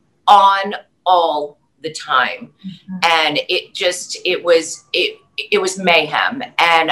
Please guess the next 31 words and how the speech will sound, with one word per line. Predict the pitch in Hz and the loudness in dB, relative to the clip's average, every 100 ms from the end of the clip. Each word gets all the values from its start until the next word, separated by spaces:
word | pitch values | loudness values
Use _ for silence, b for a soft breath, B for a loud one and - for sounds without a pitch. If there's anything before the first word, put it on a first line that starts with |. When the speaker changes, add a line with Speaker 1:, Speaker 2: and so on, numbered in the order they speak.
| - | 2
Speaker 1:
I | 165 175 - - - | 2 2 -2 -12 2
felt | 214 220 208 | 6 6 4
like, | 170 156 151 - _ _ _ _ - | 2 2 -2 -10 _ _ _ _ 0
you | 220 | 2
know, | 185 | 4
and, | 202 - - | 2 0 0
and | 226 226 | 0 2
everybody | 240 262 233 214 | 0 0 -4 -4
was | 196 185 | -6 -8
in | 170 | -2
that | 156 151 | -2 -2
boat | 143 143 | -4 -8
with | 147 147 | -8 -10
me | 160 | -6
that | 147 | 0
I | 135 | 0
worked | 127 127 - | 0 -4 -4
with. | 143 143 | -4 -4
And | 143 | -6
I | 127 | -10
think | 160 156 | -4 2
all | 147 | 2
of | 127 | 2
us, | 147 139 - - _ | 2 2 0 -10 _
uh, | - - 196 190 | -10 -8 -8 -10
we | 185 185 | -8 -4
just, | 185 - - | -4 -4 -6
we | 185 | -4
had | 175 180 165 | 0 0 0
no | 147 | -2
choice, | 139 - 240 - - - - | -2 2 4 4 0 -8 -12